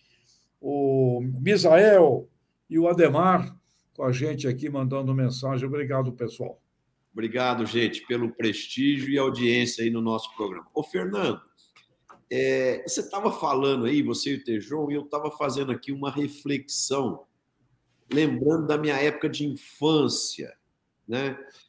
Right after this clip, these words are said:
Speaker 2: Na minha época de infância, eu tenho sessenta e seis anos, vamos dizer, eu com quinze anos de idade, há cinquenta anos atrás,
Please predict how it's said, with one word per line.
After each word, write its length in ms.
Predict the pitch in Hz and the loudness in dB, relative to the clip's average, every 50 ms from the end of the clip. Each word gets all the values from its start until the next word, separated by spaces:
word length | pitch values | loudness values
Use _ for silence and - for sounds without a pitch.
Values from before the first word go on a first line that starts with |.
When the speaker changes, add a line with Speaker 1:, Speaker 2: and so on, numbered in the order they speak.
| _ _ _ _ _ - | _ _ _ _ _ -6
Speaker 2:
Na 100 | 151 170 | -2 0
minha 140 | 202 214 226 | 2 4 4
época 240 | 226 220 226 226 190 | 4 4 2 0 -2
de 160 | 160 170 160 | 0 -2 -2
infância, 720 | 135 - - - 156 175 190 180 160 131 104 - - 104 | -4 -4 -4 -2 0 2 4 4 4 2 2 0 -2 -2
eu 180 | 107 110 117 117 | -2 -2 -2 -2
tenho 220 | - 143 147 143 | -2 -2 0 -2
sessenta 560 | 139 - - 127 113 - - 131 127 120 - 117 | -2 -2 -2 0 0 0 0 0 -2 -2 -2 -2
e 80 | 107 | -2
seis 460 | 101 - - 113 104 98 95 - - | -2 -4 -4 -2 -2 -2 -4 -4 -2
anos, 360 | 135 151 151 131 117 107 101 113 | 0 2 2 2 0 -2 -6 -6
vamos 240 | 139 139 123 113 | -8 -8 -6 -2
dizer, 180 | 120 120 117 120 | 0 2 2 2
eu 240 | 143 156 156 - - | 2 2 0 -2 -4
com 140 | 139 123 113 | -6 -8 -8
quinze 480 | - - 151 170 165 143 123 113 123 | -6 -6 -4 -4 -2 -2 -2 -2 -2
anos 240 | 135 135 127 113 110 | 0 0 -2 -2 -4
de 80 | 104 98 | -6 -8
idade, 500 | 82 - 120 135 139 131 120 113 - 113 | -6 -2 0 2 2 2 2 0 -2 -6
há 40 | |
cinquenta 520 | 107 - - 113 - 143 147 147 147 - 131 | -6 -6 -8 -6 -4 -2 0 0 0 -2 -4
anos 200 | 131 123 113 107 | -4 -4 -4 -4
atrás, 720 | 107 95 - - 127 135 143 139 117 98 85 - - - | -6 -8 -8 -4 0 2 2 2 2 0 -4 -6 -10 -14